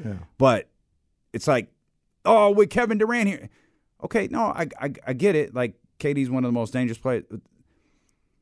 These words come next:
Speaker 2: Where do you think these points are coming from?
Speaker 1: <laughs>
Speaker 2: Like, are you, is, is, is Kevin Durant just gonna pull points out of the sky that weren't there before?
Speaker 1: <laughs>
Speaker 2: Like, no, he's taking somebody else's. The team is going to have to adjust for Kevin Durant.
Speaker 1: Yeah.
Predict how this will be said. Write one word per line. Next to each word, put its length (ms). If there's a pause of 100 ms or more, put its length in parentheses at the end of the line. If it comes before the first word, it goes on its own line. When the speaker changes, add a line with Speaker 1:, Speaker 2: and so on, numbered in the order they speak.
(440)
Speaker 2:
Where 300
do 40
you 120
think 260
these 180
points 380
are 100
coming 380
from? 240
Speaker 1:
<laughs> 220 (2750)
Speaker 2:
Like, 180
are 100
you, 180
is, 280
is, 160
is 140
Kevin 240
Durant 220
just 120
gonna 140
pull 160
points 340
out 120
of 80
the 80
sky 320
that 180
weren't 200
there 200
before? 560
Speaker 1:
<laughs> 40 (680)
Speaker 2:
Like, 200
no, 300
he's 260
taking 540
somebody 540
else's. 400
The 120
team 460
is 140
going 380
to 120
have 280
to 120
adjust 420
for 120
Kevin 260
Durant. 340
Speaker 1:
Yeah. 200